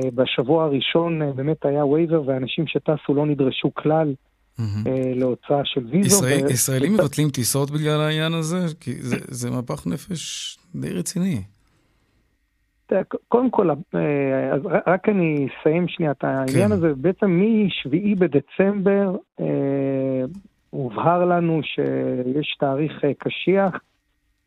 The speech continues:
Speaker 1: אה, בארבע עשרה לדצמבר, לפני יומיים, העמדות, אה, עוד יותר, אה, הוקשחו, ובעצם, אה, מ-,
Speaker 2: אוקיי.
Speaker 1: מאתמול,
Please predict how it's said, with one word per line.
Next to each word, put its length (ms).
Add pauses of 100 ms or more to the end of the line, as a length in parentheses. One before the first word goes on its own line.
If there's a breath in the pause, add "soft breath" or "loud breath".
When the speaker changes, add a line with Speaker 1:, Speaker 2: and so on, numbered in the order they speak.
(400)
Speaker 1:
אה, 720 (240)
בארבע 420
עשרה 300
לדצמבר, 580
לפני 340
יומיים, 560 (120)
העמדות, 720 (120)
אה, 80
עוד 180
יותר, 420
אה, 200
הוקשחו, 680
ובעצם, 640
אה, 200
מ-, 720
Speaker 2:
אוקיי. 140
Speaker 1:
מאתמול, 600